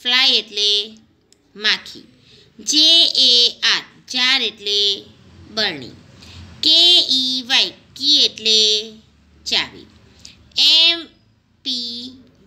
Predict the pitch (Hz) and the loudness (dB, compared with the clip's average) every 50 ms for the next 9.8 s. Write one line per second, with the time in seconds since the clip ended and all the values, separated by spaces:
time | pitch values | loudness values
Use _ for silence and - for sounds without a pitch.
0 | _ - 254 269 294 320 339 - - - 254 254 254 247 247 254 - 269 262 214 | _ 0 2 4 4 2 2 -2 -4 -2 0 0 0 0 -2 -6 -8 -8 -8 -8
1 | 165 - 175 180 202 226 247 247 240 233 220 - 208 214 214 214 214 214 220 233 | -8 -12 -14 -8 -4 -4 -4 -2 -2 -4 -4 -4 -2 0 2 4 4 2 0 -2
2 | - - _ _ _ _ _ _ _ _ _ - 233 233 220 - - - - - | -8 -18 _ _ _ _ _ _ _ _ _ -12 -8 -8 -8 -8 -10 -12 -14 -14
3 | - - _ _ _ - - _ _ _ _ _ _ _ _ _ - - - - | -16 -20 _ _ _ -20 -20 _ _ _ _ _ _ _ _ _ -20 -18 -18 -16
4 | - - - - - - - - - - - - - - - - - - - - | -18 -18 -20 -20 -20 -20 -20 -20 -20 -20 -20 -20 -20 -20 -20 -20 -20 -20 -20 -20
5 | - - - - - - - - - - - - - - - - - _ _ - | -20 -20 -20 -20 -20 -20 -20 -20 -20 -20 -20 -20 -20 -20 -20 -20 -20 _ _ -2
6 | - 214 - 208 - 302 302 311 - - - - - - - - - - 190 190 | 0 0 2 2 2 0 -2 -2 -6 -14 -20 -20 -20 -20 -20 -20 -18 -12 -4 2
7 | 247 247 220 180 156 143 113 - - - - - - - - - _ _ - - | 4 4 4 4 2 -2 -6 -8 -10 -16 -20 -20 -20 -20 -20 -20 _ _ -20 -20
8 | - - - - - - 220 220 - 247 254 269 254 220 214 - 196 196 196 202 | -20 -20 -20 -4 0 0 0 2 4 4 6 6 6 4 2 0 -4 -4 -4 -4
9 | 220 - - - _ _ _ _ _ - 175 156 - - - - | -6 -8 -14 -20 _ _ _ _ _ -12 -12 -12 -12 -14 -20 -20